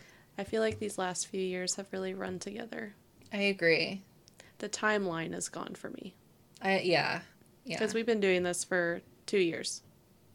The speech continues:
Speaker 2: That's crazy.
Speaker 1: Two
Speaker 2: We're
Speaker 1: years next month.
Speaker 2: Yeah.
Speaker 1: We have a toddler pod now.
Speaker 2: We do. She's walking on her own.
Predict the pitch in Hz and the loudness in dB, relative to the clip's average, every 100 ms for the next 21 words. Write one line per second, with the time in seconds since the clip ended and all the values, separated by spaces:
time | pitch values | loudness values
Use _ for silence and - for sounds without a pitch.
0 | - 247 311 - 190 202 208 165 196 - | 4 4 4 0 2 2 2 -6 -8 -12
1 | - - 214 233 233 214 208 233 226 - | -12 2 4 6 4 2 -4 -2 -2 -4
2 | - - - - - _ - - 190 208 | -18 -20 -20 -20 -20 _ -14 -4 -2 -2
3 | - _ - - - - _ _ - 208 | -6 _ -20 -20 -20 -20 _ _ -2 2
4 | 208 202 - 202 190 175 - - - - | 2 2 2 0 0 -4 -4 -6 -4 -4
5 | - - - - - - 208 202 185 127 | -4 -8 -12 -12 -10 2 4 6 6 4
6 | - - - - - - _ - - - | -2 -12 -20 -20 -20 -20 _ -16 -6 2
7 | 180 165 165 - - _ _ _ _ - | 4 4 0 -6 -10 _ _ _ _ -20
8 | _ _ - _ - 160 170 180 175 160 | _ _ -20 _ 0 0 0 -2 0 0
9 | 175 143 - 123 | -2 -4 -6 -10